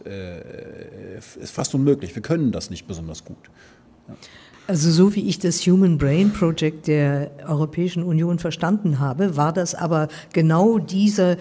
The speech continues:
Speaker 2: diese Reduktion eines ganz komplexen Anla-, äh, Ansatzes auf etwas sehr Simples.
Speaker 1: Äh, ich könnte es vielleicht mal vorsichtigerweise so formulieren, dass ich glaube, fünfundneunzig Prozent der Neurowissenschaftler in Deutschland sehen das auch so.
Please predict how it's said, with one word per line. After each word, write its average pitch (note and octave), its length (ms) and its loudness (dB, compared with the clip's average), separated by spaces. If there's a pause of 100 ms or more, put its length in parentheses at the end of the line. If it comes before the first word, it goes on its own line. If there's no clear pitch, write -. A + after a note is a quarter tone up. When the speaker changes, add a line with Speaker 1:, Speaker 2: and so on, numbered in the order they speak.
(160)
Speaker 2:
diese F#3+ 260 4
Reduktion F3+ 580 0
eines F3 300 -2
ganz G3 260 -4
komplexen F3+ 520 -6
Anla-, F3 500 -4
äh, E3 300 -4
Ansatzes F3+ 680 -4
auf E3 180 -6
etwas D#3 300 -10
sehr D#3 160 -2
Simples. - 560 -6 (320)
Speaker 1:
Äh, G#2+ 380 0 (400)
ich - 160 -16
könnte B2+ 220 0
es B2 80 -8
vielleicht A#2+ 180 0
mal A2 140 0
vorsichtigerweise A#2+ 840 0
so A#2+ 120 -2
formulieren, G#2+ 520 -2
dass G2+ 160 -6
ich - 140 -14
glaube, G2+ 340 -2
fünfundneunzig A2 720 -2
Prozent G2+ 320 -8
der G2 80 -4
Neurowissenschaftler G#2 720 -6
in F2+ 100 -8
Deutschland F#2 480 -6
sehen G2 220 -6
das F#2+ 180 -8
auch G#2 200 -8
so. A2 340 -8